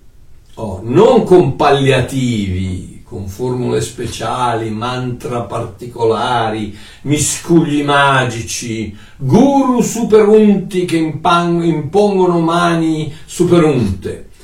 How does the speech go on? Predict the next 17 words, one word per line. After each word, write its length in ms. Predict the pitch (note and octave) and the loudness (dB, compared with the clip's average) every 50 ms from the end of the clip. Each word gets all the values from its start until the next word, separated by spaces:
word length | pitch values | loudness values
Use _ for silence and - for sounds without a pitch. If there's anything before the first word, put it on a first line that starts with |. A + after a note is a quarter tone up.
| - - - - - - - - | -20 -20 -20 -20 -20 -20 -14 -2
Lunghi 360 | - D#3 G3+ A3 A3+ G#3 G#3 E3+ | 2 4 4 4 4 4 2 2
cammini 540 | F#3 G3+ F#3+ G3 G3+ G#3+ A3+ A3+ A3 G#3+ G#3 | 4 2 2 4 4 4 4 6 4 4 4
di 80 | G3+ | 4
privazione, 840 | E3 F#3 G3 G3+ G3 G#3 G3 - - - G#3+ A3+ B3+ C4 B3 B3 G#3+ | 4 4 4 6 6 4 4 2 0 0 2 4 4 4 2 2 0
santificazione, 960 | - G#3 G#3+ G#3+ G#3 G3+ G#3 F3+ E3+ F3+ G3+ G3 - - A#3 B3 B3+ A#3+ G3 | 2 2 2 2 2 -2 -4 -4 -2 0 0 0 -2 -2 -6 -6 -2 -2 0
sacrificio, 680 | E3+ F#3+ G3+ F#3 F#3+ G3+ E3+ - B3 C4+ - - A3 A3 | 0 0 0 0 0 0 -2 -2 -4 -4 -4 -2 -2 -2
confessioni, 1300 | G#3 A3 A#3 A3 F3+ - A3 G3 - - - - - C4+ C#4 D4+ D#4+ E4 E4 E4 E4 D#4+ D#4 D4 C4 | 0 0 -2 -2 -2 0 0 0 0 -2 -6 -8 -8 -6 -2 0 0 2 2 2 2 2 0 -2 -2
riti 340 | A#3+ B3 C4+ C4+ - - B3+ | -4 -2 -2 -2 -4 -4 -6
liturgici, 1300 | B3+ B3 A#3+ - A3+ A3+ A#3 A3 F#3 E3+ D#3 D3 C#3 C#3 C#3 C3+ B2 - - - - - - - F#2 F#2 - - - _ - - _ _ - _ _ - - _ _ _ - - - - _ - - - - - - - - | -6 -4 -6 -4 -6 -4 -4 -4 -4 -4 -6 -8 -10 -10 -8 -8 -10 -10 -10 -12 -14 -14 -16 -16 -18 -18 -20 -20 -20 _ -20 -20 _ _ -20 _ _ -20 -20 _ _ _ -20 -20 -20 -20 _ -20 -20 -20 -20 -20 -20 -20 -18
sacramenti 840 | - - - - - - F3+ G3+ G#3 A3 A#3 C4 C#4 C4+ - - - | -12 -4 -2 -2 0 2 2 4 4 4 4 2 2 -2 -2 0 0
o 80 | A3+ - | 0 2
qualsiasi 420 | E3+ F3 E3 - G3+ F3+ - F3 | 2 -2 -2 0 -2 -2 -2 -4
altra 280 | F3 E3+ E3+ F3+ F#3 - | -4 -4 -4 -4 -6 -4
cosa 320 | - F3 F3+ F3 E3+ E3+ | -2 -2 -2 0 -2 -2
che 60 | C#3 | -2
un 220 | C#3 C#3+ D#3 D3+ D3+ | -2 -2 -2 -2 -2
religionismo 960 | E3+ F3 F3+ F3+ F3 E3 G3 G#3 A3 A3 G3+ - C3+ B2+ B2+ B2+ B2+ - | -2 0 0 0 2 2 2 2 2 2 0 -2 -4 -4 -6 -8 -8 -10